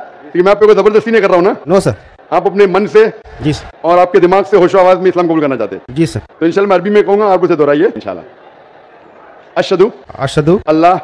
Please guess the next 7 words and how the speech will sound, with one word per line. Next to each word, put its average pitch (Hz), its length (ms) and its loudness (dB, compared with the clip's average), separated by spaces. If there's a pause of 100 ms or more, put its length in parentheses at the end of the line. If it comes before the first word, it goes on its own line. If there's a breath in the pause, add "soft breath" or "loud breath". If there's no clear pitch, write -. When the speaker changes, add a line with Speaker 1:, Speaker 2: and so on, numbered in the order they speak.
(140)
Speaker 2:
अल्लाह 139 260 2 (220)
Speaker 1:
इलाहा 170 300 2 (220)
Speaker 2:
इलाहा 131 320 2 (160)
Speaker 1:
इल्लल्लाह 165 400 0 (220)
Speaker 2:
इल्लल्लाह 139 400 4 (120)
Speaker 1:
व 139 60 -2
अशहदु 170 360 -2